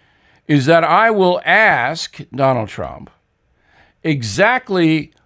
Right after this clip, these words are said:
what he wants to accomplish in going after the social media companies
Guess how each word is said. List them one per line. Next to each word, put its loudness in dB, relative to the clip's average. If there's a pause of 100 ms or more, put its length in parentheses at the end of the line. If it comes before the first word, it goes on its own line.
(440)
what 0 (100)
he -4
wants 2
to -2
accomplish -4 (960)
in 2
going 2
after 0
the -6
social -2
media -4
companies -6